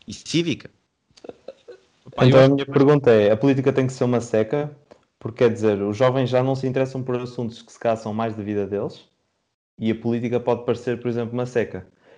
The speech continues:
Speaker 3: E para além disso, como é que transformas uma, uma, uma, eu ia dizer cadeira, mas estão a faltar o nome, uma disciplina da, no secundário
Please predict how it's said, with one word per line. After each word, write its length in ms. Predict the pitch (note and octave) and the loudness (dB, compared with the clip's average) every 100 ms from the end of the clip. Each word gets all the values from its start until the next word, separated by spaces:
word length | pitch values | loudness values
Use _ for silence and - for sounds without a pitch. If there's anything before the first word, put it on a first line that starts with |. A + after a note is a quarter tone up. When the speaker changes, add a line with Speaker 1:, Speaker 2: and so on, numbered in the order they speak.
| - | -10
Speaker 3:
E 80 | |
para 200 | A2 C#3 | 0 4
além 220 | D3+ D3 A#2+ | 4 4 2
disso, 420 | A#2 C3 - D#3 - | -2 -4 -6 -10 -6
como 180 | - | -4
é 60 | B2+ | -4
que 100 | B2+ | -2
transformas 640 | C#3+ C3 C3+ C3 G#2+ G2+ | -2 -2 0 0 0 -4
uma, 460 | A2+ A#2 A#2 G#2 G2+ | -4 -4 -2 -2 -4
uma, 840 | - A#2 A2+ A2 G#2 G2+ G2+ G2 G2 _ _ _ _ - | -6 -8 -6 -8 -10 -12 -14 -14 -18 _ _ _ _ -8
uma, 680 | A2+ A2 A2 G#2+ G#2 - - - _ _ _ - _ _ | -4 -2 -2 -2 -4 -8 -16 -20 _ _ _ -20 _ _
eu 80 | B2 | -4
ia 120 | C3 | -2
dizer 180 | B2+ B2+ | -2 -4
cadeira, 480 | B2+ A2+ A2+ A#2 A#2+ | -2 0 0 -2 -4
mas 140 | A#2 | -8
estão 220 | A2+ B2 A#2 | -8 -6 -6
a 40 | |
faltar 280 | A#2+ A2+ A2+ | -6 -6 -6
o 40 | |
nome, 200 | A2+ A2 A2+ | -6 -10 -6
uma 160 | B2+ | -6
disciplina 680 | B2+ - C3 B2 A2 G2 F#2 _ _ - | -6 -10 -10 -8 -8 -10 -14 _ _ -4
da, 320 | B2 A#2 A2 | -2 -2 -4
no 520 | A2 G#2+ - - G#2+ | -10 -14 -14 -10 -10
secundário 720 | G#2+ - A#2 A2 A2 C#3+ G#3 | -10 -6 -2 0 0 -4 -6